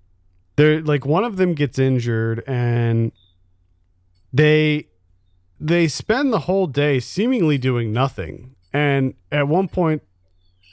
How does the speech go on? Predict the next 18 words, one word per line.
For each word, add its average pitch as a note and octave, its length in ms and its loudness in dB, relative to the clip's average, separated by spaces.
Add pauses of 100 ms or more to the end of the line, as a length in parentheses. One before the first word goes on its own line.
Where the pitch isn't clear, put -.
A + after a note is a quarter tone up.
(420)
they're D3 220 4
like, C#3 200 2
"We C#3+ 60 0
gotta F3 200 0
go D3+ 120 0
to C#3 60 0
the A#2 100 -4
hospital. D#3 460 -4
We G#2 80 -2
gotta D3+ 180 0
take D#3+ 160 -4
him D3 100 0
to B2 60 -2
the A2+ 60 -2
hospital, A#2+ 480 -2
like, G2 160 -2
right C3 140 0
now." D3 260 0